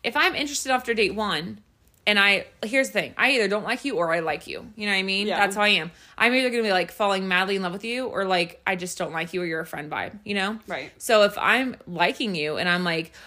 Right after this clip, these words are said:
Speaker 1: "Ooh, I can see us going to the Festival Lights and I can see us doing this, I can see us doing that," and, like, I get excited,
Speaker 2: Yeah.
Speaker 1: then I'm, like,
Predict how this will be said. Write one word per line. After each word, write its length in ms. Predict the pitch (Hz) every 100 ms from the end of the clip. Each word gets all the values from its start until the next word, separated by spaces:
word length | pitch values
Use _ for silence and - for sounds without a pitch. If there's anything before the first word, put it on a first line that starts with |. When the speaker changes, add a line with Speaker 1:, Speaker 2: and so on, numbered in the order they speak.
| - -
Speaker 1:
"Ooh, 260 | 262 214 -
I 100 | 202
can 160 | 220 208
see 180 | 202 202
us 120 | 202
going 260 | 190 190 202
to 100 | 220
the 120 | 226
Festival 380 | 240 233 269 285
Lights 300 | 277 - -
and 80 |
I 40 | 190
can 120 | 208
see 140 | 202 208
us 80 | 208
doing 260 | 254 277 294
this, 240 | 220 -
I 60 | 190
can 100 | 196
see 120 | 214
us 60 | 240
doing 160 | 277 294
that," 160 | 269 - - -
and, 160 | 220
like, 140 | 208 208
I 80 |
get 140 | 202 185
excited, 680 | 180 - 180 196 226 285 311
Speaker 2:
Yeah. 260 | 175 135 - 190
Speaker 1:
then 280 | 202 214 -
I'm, 340 | 202 220 214 214
like, 340 | 214 196 -